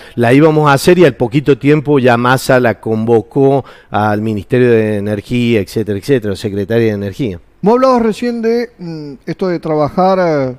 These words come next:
Speaker 2: mm, fuertemente para poner en marcha un proyecto de cobre en la provincia de San Juan. Eh, pues la pregunta, mm, decanta en que, eh, los proveedores locales, dada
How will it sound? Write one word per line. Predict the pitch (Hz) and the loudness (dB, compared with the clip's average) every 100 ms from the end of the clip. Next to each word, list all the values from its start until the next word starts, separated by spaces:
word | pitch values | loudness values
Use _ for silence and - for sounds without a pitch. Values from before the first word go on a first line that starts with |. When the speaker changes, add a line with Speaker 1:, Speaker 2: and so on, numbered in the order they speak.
| _ - | _ -20
Speaker 2:
mm, | 131 131 123 120 | -16 -14 -14 -14
fuertemente | 110 - 202 - 160 180 175 | -10 -4 -4 -4 -8 -8 -8
para | 151 147 131 | -6 -4 -6
poner | - 147 151 | -8 -10 -8
en | |
marcha | 147 156 156 156 135 - - _ _ | -2 -4 -2 -4 -6 -10 -20 _ _
un | - 131 127 117 113 110 - | -12 -10 -10 -12 -14 -16 -12
proyecto | 131 127 143 135 131 | -10 -8 -8 -8 -8
de | 127 | -6
cobre | 196 196 151 131 113 - - | -2 0 0 -2 -8 -14 -14
en | 120 | -12
la | 120 | -12
provincia | 123 131 127 135 | -12 -12 -10 -8
de | 127 | -8
San | 135 131 | -10 -10
Juan. | - 175 143 - - - - _ - | -4 -2 -4 -10 -20 -20 -20 _ -10
Eh, | 131 120 110 107 - _ _ _ _ _ | -8 -6 -8 -10 -16 _ _ _ _ _
pues | 185 175 | -4 -2
la | 165 | -2
pregunta, | 175 170 208 214 190 175 156 139 - | -4 -6 -4 0 2 4 2 -2 -8
mm, | - 135 123 139 | -14 -12 -12 -8
decanta | 147 156 180 190 180 147 139 120 - - | -6 -2 -2 0 0 0 0 -4 -10 -14
en | 131 131 131 123 - | -10 -8 -10 -14 -14
que, | 135 127 120 117 - _ _ - - - | -12 -10 -10 -12 -18 _ _ -20 -20 -20
eh, | 117 123 139 | -18 -14 -10
los | 143 | -6
proveedores | - 170 165 190 180 | -4 -2 -2 -2 -2
locales, | 165 - 185 185 175 - - _ _ _ _ _ _ _ _ _ | -4 -2 0 0 -2 -6 -20 _ _ _ _ _ _ _ _ _
dada | 170 175 240 226 185 175 | -4 0 2 2 2 -2